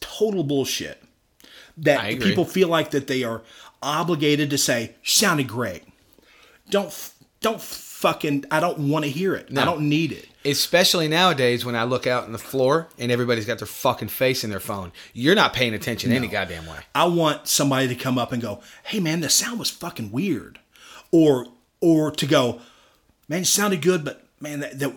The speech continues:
Speaker 1: you know, I don't know about whatever." I would hundred to one.
Speaker 2: Oh, yeah.
Speaker 1: I want that guy
Speaker 2: Oh,
Speaker 1: to
Speaker 2: absolutely.
Speaker 1: be honest. When I, when I go see a band and something's weird, I, I, I feel like a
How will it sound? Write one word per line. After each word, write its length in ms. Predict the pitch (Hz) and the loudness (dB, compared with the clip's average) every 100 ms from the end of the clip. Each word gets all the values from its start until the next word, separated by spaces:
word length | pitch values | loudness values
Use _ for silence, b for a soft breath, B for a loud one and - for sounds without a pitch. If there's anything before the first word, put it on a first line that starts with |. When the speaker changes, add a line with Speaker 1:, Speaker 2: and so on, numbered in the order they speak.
| - | -8
Speaker 1:
you 140 | 156 143 | -2 -2
know, 240 | 113 107 - _ _ - | -2 -8 -16 _ _ -4
I 40 | |
don't 100 | 165 | -2
know 100 | 165 | 0
about 280 | 151 147 - | 0 -2 -2
whatever." 300 | 135 139 120 | 0 0 -2
I 200 | - 160 175 | -6 -2 4
would 240 | 156 131 - | 4 2 -4
hundred 680 | - 208 226 208 - - - | -6 0 2 2 0 -12 -10
to 100 | 156 | -6
one. 500 | 135 160 123 95 95 - B | -2 0 -2 -4 -12 -10 B
Speaker 2:
Oh, 100 | 139 | 2
yeah. 140 | 110 | 6
Speaker 1:
I 60 | 180 | 4
want 440 | 190 190 185 - | 4 2 0 0
that 260 | 147 165 156 | 0 0 -2
guy 380 | 175 170 190 - - | -2 -2 -4 -6 2
Speaker 2:
Oh, 60 | |
Speaker 1:
to 60 | 160 | 2
Speaker 2:
absolutely. 280 | - 160 170 | 4 2 2
Speaker 1:
be 40 | |
honest. 340 | 135 151 123 135 | 2 0 0 2
When 160 | 139 | 2
I, 120 | 180 220 | 2 0
when 180 | 160 | 0
I 80 | 214 | 0
go 120 | 254 220 | 2 2
see 160 | 208 | 2
a 40 | 165 | 2
band 240 | 165 180 | 0 -2
and 140 | 135 | -2
something's 400 | - 180 185 156 | 0 0 0 -2
weird, 420 | 131 147 175 190 190 B B B B B B B | 2 2 4 0 -4 B B B B B B B
I, 260 | 139 190 - - | 0 0 0 -10
I, 100 | - - | -10 -4
I 80 | 156 | -4
feel 260 | - 208 185 | 0 2 4
like 180 | 151 | 2
a 160 | 139 120 | 0 -4